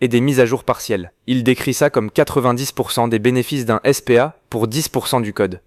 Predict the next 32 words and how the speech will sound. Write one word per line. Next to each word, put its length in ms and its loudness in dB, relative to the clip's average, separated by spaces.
Pas 120 4
d'A 140 4
P 180 0
I 120 2
à 40 2
maintenir 560 -2
et 100 4
l'état 240 4
de 40 0
référence 600 -2
reste 320 -2
en 80 -2
base 180 0
de 80 -2
données. 320 -4
C'est 220 0
lui 180 0
qui 140 -4
donne 180 2
le 100 4
ton 160 -4
de 60 -2
la 80 4
conclusion. 500 -6
Le 180 2
débat 300 4
sur 220 -2
l'architecte 500 -2
web 260 4
la 120 0
plus 160 -4
moderne 500 2